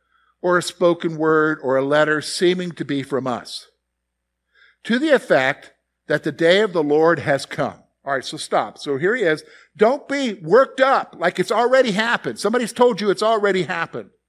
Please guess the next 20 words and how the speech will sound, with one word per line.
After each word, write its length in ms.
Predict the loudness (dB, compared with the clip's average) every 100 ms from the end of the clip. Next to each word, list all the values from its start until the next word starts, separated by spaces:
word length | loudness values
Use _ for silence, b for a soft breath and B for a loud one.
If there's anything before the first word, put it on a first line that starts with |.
| _ _ _ _ _ _ _ _ _ _ _ _ _
Even 240 | -2 2 4
if 100 | 4
it 160 | 2
seems 260 | 0 -2 0
like 200 | 0 0
it 140 | -4
came 260 | 0 0 0
from 240 | -2 0
us, 240 | 2 0 -4
'cause 200 | -4 -4
it 140 | -4
came 180 | -2 -2
from 200 | 0 0
a 40 |
letter 260 | 2 2 2
from 180 | -6 -8
us. 120 | -8
Paul's 340 | -2 0 0
wanting 280 | -2 -6 -4
to 140 | -4